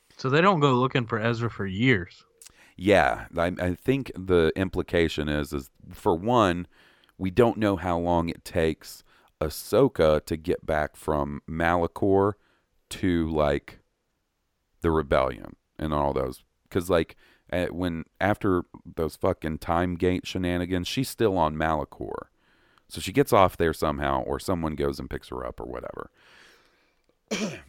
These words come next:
Speaker 2: But, so we don't know how long that takes. That could have taken her years. It could have taken a couple of days.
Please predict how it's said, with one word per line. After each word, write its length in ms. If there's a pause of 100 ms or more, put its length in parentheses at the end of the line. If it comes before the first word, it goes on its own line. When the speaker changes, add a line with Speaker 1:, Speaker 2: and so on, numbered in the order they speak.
(160)
Speaker 2:
But, 300 (1400)
so 120
we 100
don't 180
know 100
how 120
long 200
that 160
takes. 240
That 240
could 120
have 100
taken 320
her 140
years. 400
It 80
could 140
have 60
taken 320
a 40
couple 300
of 100
days. 520